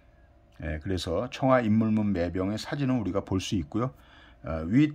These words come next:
위는 이제 연판, 어, 위도 연판문이고 아래도 연판문인데 이건 변형 연판문이죠. 위도 연판문이지만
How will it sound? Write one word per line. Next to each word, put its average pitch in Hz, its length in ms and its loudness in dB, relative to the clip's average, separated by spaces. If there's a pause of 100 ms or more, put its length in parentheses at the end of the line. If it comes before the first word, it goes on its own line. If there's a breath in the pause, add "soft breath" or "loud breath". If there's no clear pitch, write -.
(100)
위는 170 440 6
이제 135 160 4
연판, 117 520 4
어, 104 80 0
위도 147 580 6
연판문이고 117 600 2
아래도 110 400 4
연판문인데 92 720 0
이건 107 180 -2
변형 120 320 0
연판문이죠. 95 720 0
위도 104 260 2
연판문이지만 110 880 2